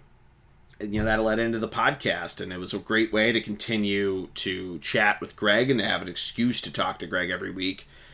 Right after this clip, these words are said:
like we did in college. He and I used to, you know, call each other up and B S on the phone on a random, you know, whatever evening, Tuesday, Wednesday night, or, and actually the, the precursor of it was in two thousand ten during the final season of Lost, which we'll get into with T V and movies. But Greg and I would call each other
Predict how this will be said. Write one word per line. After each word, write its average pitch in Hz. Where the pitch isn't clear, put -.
like 120
we 139
did 127
in 110
college. 104
He 107
and 104
I 98
used 98
to, 90
you 90
know, 87
call 110
each -
other 98
up 98
and 98
B 110
S 98
on 104
the 98
phone 101
on 98
a -
random, 92
you 87
know, 80
whatever 95
evening, 98
Tuesday, 98
Wednesday 92
night, 92
or, 90
and 120
actually 151
the, 117
the 104
precursor 131
of 117
it 104
was 104
in 120
two 123
thousand 117
ten 117
during 101
the 92
final 123
season 117
of 95
Lost, 101
which 101
we'll 104
get 101
into 92
with -
T 98
V 92
and 92
movies. 95
But 104
Greg 131
and 123
I 120
would 110
call 120
each 110
other 104